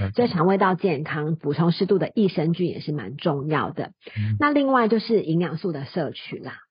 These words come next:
Speaker 1: 嗯，嗯，嗯。
Speaker 2: 你看现代人，你想一想嘛。
Speaker 1: 就吃营养一点。<laughs>
Speaker 2: 对啊，你想一下，你，你想想看，一个上班族一天，你觉得吃的东西会有营养吗？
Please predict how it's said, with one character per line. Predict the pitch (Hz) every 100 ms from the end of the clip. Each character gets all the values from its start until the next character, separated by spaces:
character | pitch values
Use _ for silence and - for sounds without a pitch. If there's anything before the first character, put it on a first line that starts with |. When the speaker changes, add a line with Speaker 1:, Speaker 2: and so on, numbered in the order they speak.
| _ _ _ -
Speaker 1:
嗯， | 110
嗯， | 104 104
嗯。 | 107
Speaker 2:
你 | 101
看 | 208
现 | 135
代 | 214 185 151
人， | -
你 |
想 | 113 110
一 |
想 | 104 107
嘛。 | - 113
Speaker 1:
就 | 107
吃 | 98
营 | 95
养 | 90 92
一 | -
点。 | - 113 - - -
<laughs> | 139 - 165
Speaker 2:
对 | 370 320
啊， | 262
你 | 277
想 | 262
一 | 175
下， | 226
你， | 190 185 180
你 | 185
想 | 190 180
想 | 175
看， | 214 165
一 | 208
个 | 214 180 - -
上 | - 311 220
班 | 190 202 226
族 | 170 160
一 |
天， | 180 175 165
你 | 156
觉 | 170
得 | 170
吃 | 170 196
的 | 180
东 | 156 165
西 | 156
会 | 156 180
有 | 131
营 | 123
养 | 117 87
吗？ | 98 87